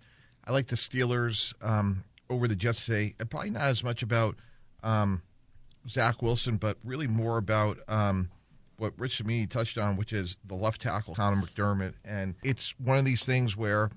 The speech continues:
you know, matchups to me is what the N F L is all about. And I just think the Jets are really gonna struggle to protect, you know,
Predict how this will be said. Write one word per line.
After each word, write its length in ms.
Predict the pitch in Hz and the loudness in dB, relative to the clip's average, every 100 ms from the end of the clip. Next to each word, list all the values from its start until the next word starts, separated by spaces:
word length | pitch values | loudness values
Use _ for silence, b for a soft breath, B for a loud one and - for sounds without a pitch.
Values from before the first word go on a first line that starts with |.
| - | -8
you 80 | 117 | -2
know, 80 | 107 | 2
matchups 600 | 107 117 131 135 104 - | 4 4 2 0 -4 -4
to 60 | 117 | -2
me 260 | 113 113 | 0 0
is 200 | - 101 | 0 -2
what 160 | 104 104 | -2 -4
the 140 | - 107 | -2 0
N 80 | |
F 140 | 104 113 | 0 2
L 120 | 104 | 2
is 100 | 95 | 0
all 180 | 101 104 | 0 0
about. 400 | 87 104 107 107 | 2 4 2 0
And 180 | 107 98 - - _ _ - | -2 -4 -6 -20 _ _ -12
I 60 | |
just 220 | 113 135 | -6 -2
think 180 | 139 120 - - _ - | 0 -2 -4 -20 _ -18
the 80 | 98 | -4
Jets 260 | 135 127 | 0 2
are 60 | 117 | 0
really 400 | 98 107 117 120 | 0 0 0 2
gonna 200 | 117 110 | 2 2
struggle 600 | - - 107 110 120 123 | 0 0 2 2 2 0
to 140 | - 107 | -2 -8
protect, 680 | 101 - 123 107 - - - _ _ _ - | -8 -4 2 2 0 -12 -20 _ _ _ -6
you 100 | 110 | -2
know, 120 | 87 | -2